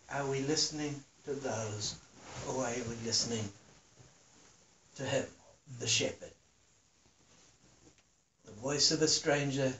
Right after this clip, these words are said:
Speaker 1: his sheep do not hear, a stranger to the Most High and a stranger to his covenant. Be careful whose voice you're listening to. Are they a stranger to the covenant?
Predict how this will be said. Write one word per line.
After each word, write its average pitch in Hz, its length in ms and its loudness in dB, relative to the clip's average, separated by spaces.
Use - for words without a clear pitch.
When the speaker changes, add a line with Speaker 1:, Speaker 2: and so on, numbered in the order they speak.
Speaker 1:
his 131 140 -6
sheep 123 400 0
do 127 120 0
not 113 260 -2
hear, 123 280 -2
a 101 60 -6
stranger 147 760 2
to 131 160 -4
the 127 160 -2
Most 120 380 -2
High 120 240 -4
and 101 140 -6
a 107 60 -6
stranger 107 680 -4
to - 100 -12
his - 160 0
covenant. - 460 -12
Be 139 80 -18
careful 135 640 -6
whose 131 160 -6
voice 120 360 -4
you're 131 100 2
listening 123 400 2
to. 107 200 -6
Are 110 200 0
they 113 160 0
a 113 60 -2
stranger 107 520 -2
to - 160 -14
the 92 80 -14
covenant? - 880 -18